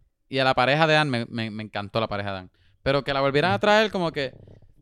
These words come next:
Speaker 1: no, no era un rehash, no era lo mismo, no era como que, "Ay, lo mismo otra vez, ¿verdad? La ex". No, pero me, me, me estuvo interesante todavía. Este
Speaker 2: Pero no entiendo por qué ella está con él, porque todo lo que te ponen
Speaker 1: Ajá.
Speaker 2: es que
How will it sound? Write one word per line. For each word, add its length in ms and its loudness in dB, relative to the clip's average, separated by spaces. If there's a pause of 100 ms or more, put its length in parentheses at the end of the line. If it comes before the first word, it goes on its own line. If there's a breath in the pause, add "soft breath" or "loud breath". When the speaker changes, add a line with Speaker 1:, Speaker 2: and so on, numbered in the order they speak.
(180)
Speaker 1:
no, 300 0
no 140 0
era 160 4
un 100 -2
rehash, 480 0
no 100 -2
era 100 4
lo 120 4
mismo, 340 -2
no 100 -4
era 140 -2
como 240 -2
que, 140 -2
"Ay, 400 -2
lo 120 -8
mismo 220 -6
otra 200 -2
vez, 420 -2
¿verdad? 280 -8
La 220 -8
ex". 260 -14 (340)
No, 140 -4
pero 180 0
me, 220 -2
me, 200 -6
me 140 -6
estuvo 520 2
interesante 640 -2
todavía. 640 2 (380)
Este 840 -2 (400)
Speaker 2:
Pero 220 4
no 80 2
entiendo 360 2
por 120 2
qué 80 -2
ella 100 4
está 220 2
con 200 -4
él, 380 -2 (220)
porque 320 0
todo 360 6
lo 100 4
que 100 -2
te 120 0
ponen 400 -2
Speaker 1:
Ajá. 280 -2 (220)
Speaker 2:
es 160 -6
que 180 4